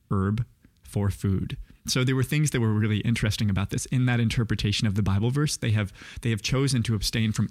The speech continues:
anything that does not have seeds. So say they, we've genetically modified something to grow without seeds.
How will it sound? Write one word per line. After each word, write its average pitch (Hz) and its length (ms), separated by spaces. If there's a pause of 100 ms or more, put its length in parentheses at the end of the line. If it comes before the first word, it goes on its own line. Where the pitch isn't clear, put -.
anything 139 580 (420)
that - 140
does 104 180
not 95 140
have 101 140
seeds. - 500 (360)
So 117 280
say 123 560
they, 110 260
we've 113 300
genetically 110 480
modified 110 560
something 131 320
to 117 160
grow 107 180
without 104 320
seeds. - 380